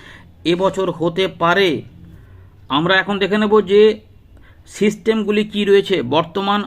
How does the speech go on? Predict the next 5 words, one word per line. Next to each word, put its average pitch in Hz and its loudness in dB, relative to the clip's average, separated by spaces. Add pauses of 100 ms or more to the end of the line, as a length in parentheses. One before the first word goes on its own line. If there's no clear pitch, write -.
আবহাওয়া 175 0
পরিস্থিতি। 185 -2
শনিবারের 202 0
যে 196 0
খবর, 202 2